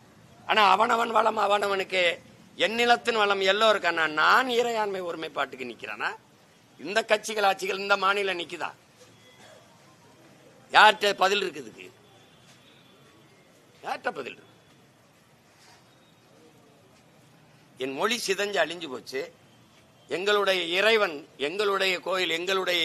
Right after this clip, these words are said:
இறைவன் முருகன், சிவன், மாயூன், அதாவது பெருமாள். இந்த கோயில்கள்லயே தமிழ்ல வழிபாடு இல்லையே. திருமாலை பாடிய ஆண்டாள் கோயில்லையே, ஸ்ரீவில்லிபுத்தூர்ல,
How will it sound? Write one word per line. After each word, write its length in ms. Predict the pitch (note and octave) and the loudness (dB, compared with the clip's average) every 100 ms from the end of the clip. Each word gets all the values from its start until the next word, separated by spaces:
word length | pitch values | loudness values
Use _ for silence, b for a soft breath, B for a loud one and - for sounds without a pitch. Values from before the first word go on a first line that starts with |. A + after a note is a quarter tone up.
| E3 | 0
இறைவன் 340 | F3 D#3+ A#2+ B2 A2+ | -2 -4 -10 -14 -10
முருகன், 360 | C#3+ D3 A2 D#3 - - | -8 -6 -8 -10 -16 -10
சிவன், 340 | C#3+ C3+ A2+ C#3+ D#3 - | -8 -6 -8 -10 -18 -6
மாயூன், 400 | C3+ C#3+ C3 A2 B2 | 0 0 -2 -6 -6
அதாவது 220 | E3+ E3 | -6 -6
பெருமாள். 380 | D3 C3 A#2+ C#3+ - - _ | -8 -6 -6 -8 -16 -20 _
இந்த 120 | D#3+ G#3 | -8 -4
கோயில்கள்லயே 500 | G3 A#3+ A#3 A3+ A#3 G#3+ | -4 -4 -6 -8 -8 -6
தமிழ்ல 300 | F3+ F#3+ F#3+ D#3+ | -6 -4 -6 -8
வழிபாடு 340 | E3+ E3 C#3 | -6 -6 -6
இல்லையே. 260 | G#2 F2+ B2 - - _ - - - - - - _ - - - | -10 -14 -16 -16 -20 _ -20 -20 -20 -20 -20 -20 _ -20 -20 -6
திருமாலை 440 | E3+ G#3+ A3 A3 F#3+ | 0 4 6 4 4
பாடிய 280 | G3 G3 G3 F3 | 2 4 6 6
ஆண்டாள் 360 | G3+ G#3 G#3+ F3+ D3+ | 6 8 8 6 2
கோயில்லையே, 480 | G3 G3 G3 F#3 D#3 | 4 4 2 0 -2
ஸ்ரீவில்லிபுத்தூர்ல, 640 | E3 F3 F3+ D#3 C3 C#3 | -6 -6 -6 -6 -8 -6